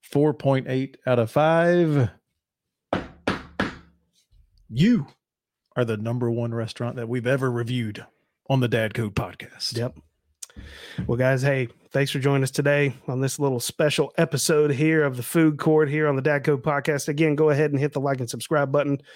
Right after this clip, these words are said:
Speaker 2: Do us a favor for that, and go ahead and follow us on Rumble. Give us a rumble there. Also
Speaker 1: Everybody,
Speaker 2: Yep, go for it.
Speaker 1: come into Nashville. Make your way to Nolensville, Tennessee.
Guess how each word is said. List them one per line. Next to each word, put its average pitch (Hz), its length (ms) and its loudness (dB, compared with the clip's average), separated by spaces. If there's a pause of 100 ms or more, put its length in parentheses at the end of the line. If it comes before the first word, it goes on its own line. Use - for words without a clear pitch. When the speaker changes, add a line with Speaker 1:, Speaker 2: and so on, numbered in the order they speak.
(380)
Speaker 2:
Do 139 100 2
us 127 100 -4
a 127 60 -2
favor 143 260 0
for 135 120 -2
that, 151 240 4
and 151 220 0
go 135 100 0
ahead 127 100 0
and 113 80 -6
follow 123 160 -2
us 117 80 -6
on 120 160 -4
Rumble. 147 300 0
Give 127 140 -4
us 123 120 -8
a - 20 -12
rumble 139 280 -2
there. 165 360 2 (880)
Also 135 300 2
Speaker 1:
Everybody, 143 280 0 (260)
Speaker 2:
Yep, 131 200 -4 (140)
go 139 120 -6
for 127 180 -8
it. - 60 -20 (180)
Speaker 1:
come 131 180 2
into 127 160 2
Nashville. 135 720 2 (180)
Make 131 200 0
your 131 100 4
way 127 160 4
to 120 100 0
Nolensville, 117 840 0 (200)
Tennessee. 117 520 -2